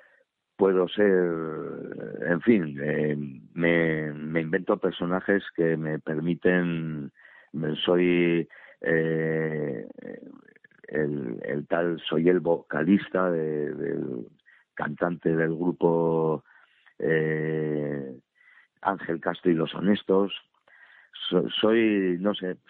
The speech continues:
soy, para mí esto es una especie de, de teatro, una aventura teatral, ¿no? La vida. Y este oficio me, me permite, em, tomar el papel que en un momento dado quiero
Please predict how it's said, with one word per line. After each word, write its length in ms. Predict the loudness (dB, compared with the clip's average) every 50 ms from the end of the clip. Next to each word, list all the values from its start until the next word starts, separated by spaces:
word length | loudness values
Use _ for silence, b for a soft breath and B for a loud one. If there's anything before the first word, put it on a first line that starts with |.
| -4 0
soy, 580 | 4 4 6 6 6 4 4 4 2 0 0 -2 -6 -16 -16 -18 -16 -8 -2
para 220 | 0 0 2 2
mí 140 | 2 2 0
esto 200 | 0 0 2 2
es 140 | 2 2 0
una 200 | -2 0 0 -2
especie 420 | -2 -2 -2 -2 0 4 4 4
de, 240 | 6 6 4 2 0
de 200 | 0 0 -2 0
teatro, 480 | 0 0 2 2 2 2 4 4 4 4
una 220 | 2 2 0 0
aventura 580 | 0 0 0 0 -2 0 4 4 4 4 4 2
teatral, 560 | 2 2 2 2 2 2 0 0 2 2 2
¿no? 140 | 0 0 0
La 140 | 0 2 2
vida. 420 | 2 2 2 2 2 0 0 -4 b b b b b b b b b b b b b b b b b b b b _
Y 220 | 4 6 8 8 8
este 220 | 6 4 4 0
oficio 380 | 2 4 2 2 4 4 4 4
me, 200 | 4 2 0 0
me 300 | -2 -2 -4 -2 -2 -4
permite, 920 | -2 -2 -2 0 2 2 2 4 4 6 6 6 6 6 4 4 4 2
em, 960 | 0 -2 -4 -10 -10 -10 -8 -6 -4 -2 0 0 0 -2 -2 -4 -6 -8 -10 -12 _ -4
tomar 320 | -4 -2 0 0 0 0
el 160 | -2 -6 -6
papel 420 | -6 -6 -6 -4 2 4 4 4 4
que 120 | 2 0
en 100 | 0 0
un 100 | 0 0
momento 480 | 2 2 2 2 0 -2 -2 0 2 4
dado 640 | 4 6 6 6 4 4 4 4 4 2 0 0 0
quiero 520 | 4 4 4 6 4 2 0 -2 -4 _